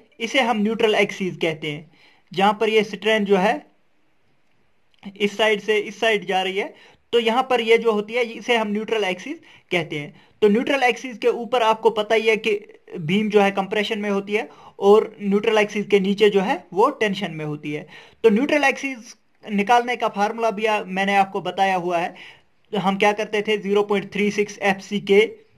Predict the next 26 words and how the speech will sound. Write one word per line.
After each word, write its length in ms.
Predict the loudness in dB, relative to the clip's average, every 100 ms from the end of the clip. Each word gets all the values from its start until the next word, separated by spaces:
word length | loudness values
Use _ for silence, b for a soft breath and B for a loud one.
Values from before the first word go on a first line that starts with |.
| _
बीएक्सयू 960 | -12 -6 -2 -2 0 0 0 -4 -2 -2 -4 -10
is 120 | -8 -4
equal 260 | 0 0 0
to 80 | -8 -10 b b _
zero 320 | -6 2 4 4 2
point 260 | -2 -2 -2
eight 280 | 4 6 4
seven 360 | 2 -4 -4 -6 -2
एफ़वाईएएसटी 1400 | -2 0 0 0 -2 _ _ -4 -2 -2 -4 -6 -4
हम 160 | -4 -4
करते 320 | -4 -4 -4 -4
थे। 60 | -6 B B B B 2
तो 60 |
यहाँ 240 | 4 4 2
पर 100 | 2
हम 200 | 2 0 0
एक्सयू 440 | -4 -2 -2 -2
की 160 | 0 0
वैल्यू 280 | 0 0 -2
निकालते 400 | -2 0 0 -2
थे, 120 | -2 -2
एक्सयू 280 | -4 -4 -8
is 140 | -8 -6
equal 240 | -4 -4
to 80 | -4
zero 200 | -2 -2